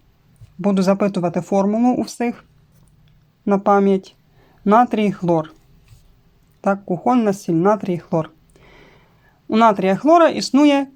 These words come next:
йонний зв'язок, тому що натрій — це метал, хлор — не метал.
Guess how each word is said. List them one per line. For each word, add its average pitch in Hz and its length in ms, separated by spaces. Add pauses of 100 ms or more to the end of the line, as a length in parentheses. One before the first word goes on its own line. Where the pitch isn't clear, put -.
(220)
йонний 214 420
зв'язок, 170 560 (320)
тому 208 260
що 196 200
натрій — 175 520
це 180 120
метал, 302 460 (200)
хлор — 285 460 (220)
не 220 220
метал. 190 420